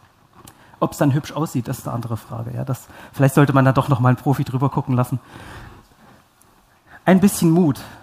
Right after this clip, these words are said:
Um auf Social Media mittlerweile nach vorne zu kommen,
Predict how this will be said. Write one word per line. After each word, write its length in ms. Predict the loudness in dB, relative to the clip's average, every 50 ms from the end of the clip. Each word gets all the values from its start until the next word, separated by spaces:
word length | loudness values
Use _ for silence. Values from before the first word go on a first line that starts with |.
| -20 -20 -20 _ _ _ _ _ _ _ _ _ 2
Um 440 | 4 6 8 8 8 8 6 2 -2 -10 _ _ _ _ _
auf 180 | -2 0 0 0
Social 300 | 0 -2 -2 0 0 0
Media 300 | 0 2 4 4 4 6
mittlerweile 760 | 4 4 2 2 0 2 2 2 2 2 2 2 0 0 -2 -6 _ _ _ _ _ _ _ _ _ _ _ _ -4
nach 140 | -4 -4 -2
vorne 320 | 0 0 2 2 0 -2
zu 160 | -4 -6 -10
kommen, 360 | -8 -4 -4 -2 -2 -2 -4